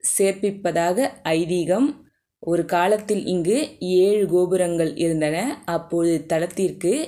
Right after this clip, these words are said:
ஏழு கோயில் நகரம் என்று பெயர் இருந்தது. இவை கடல்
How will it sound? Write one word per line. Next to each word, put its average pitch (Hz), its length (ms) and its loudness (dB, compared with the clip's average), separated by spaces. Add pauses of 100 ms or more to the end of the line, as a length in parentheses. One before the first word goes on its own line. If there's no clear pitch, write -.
(140)
ஏழு 190 460 2
கோயில் 185 360 4
நகரம் 165 440 -2
என்று 160 300 -2
பெயர் 156 280 2
இருந்தது. 151 720 0 (240)
இவை 170 280 -2
கடல் 180 320 -2